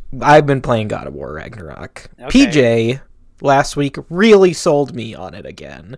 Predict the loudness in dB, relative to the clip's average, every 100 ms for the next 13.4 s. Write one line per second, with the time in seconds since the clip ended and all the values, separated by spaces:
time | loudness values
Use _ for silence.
0 | -20 -18 -14 -6 -4 -4 -6 -10 -16 _
1 | -10 -4 -2 -2 -4 -6 -4 -6 -6 -6
2 | -6 -6 -6 -6 -8 -10 -10 -12 _ _
3 | _ _ -4 -2 -4 -4 -2 -6 -8 -8
4 | -8 -8 -4 -4 -6 -12 -18 -18 -14 -10
5 | -12 -12 -10 -8 -8 -10 -10 -10 -12 -12
6 | -12 -12 -12 -12 -12 -14 -18 -16 -16 -18
7 | -20 -20 -20 -20 -20 -20 -18 -14 -10 -12
8 | -14 _ _ _ _ -16 -14 -14 -14 -16
9 | -18 -16 -10 -10 -10 -14 -20 -20 -20 -20
10 | _ _ _ _ _ _ _ _ _ -18
11 | -18 -18 -20 -20 -20 -20 -20 -20 -20 _
12 | -20 -20 -20 -20 -20 -20 -20 _ _ -20
13 | -20 -20 -20